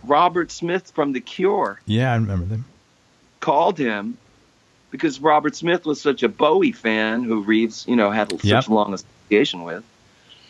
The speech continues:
Speaker 1: And now Reeves is killing it.
Speaker 2: Playing with Robert, uh, touring with Robert.
Speaker 1: Touring with The Cure.
Speaker 2: That's
Speaker 1: Living in
Speaker 2: wild.
Speaker 1: Lon-, living in London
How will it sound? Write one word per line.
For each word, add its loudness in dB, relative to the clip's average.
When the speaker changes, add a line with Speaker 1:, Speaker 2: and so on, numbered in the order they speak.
Speaker 1:
And 2
now 4
Reeves -2
is -6
killing -6
it. -16
Speaker 2:
Playing 6
with 4
Robert, 4
uh, 0
touring 4
with 4
Robert. 2
Speaker 1:
Touring 2
with -2
The -6
Cure. 0
Speaker 2:
That's -6
Speaker 1:
Living 2
in 4
Speaker 2:
wild. 2
Speaker 1:
Lon-, 2
living 2
in 0
London 0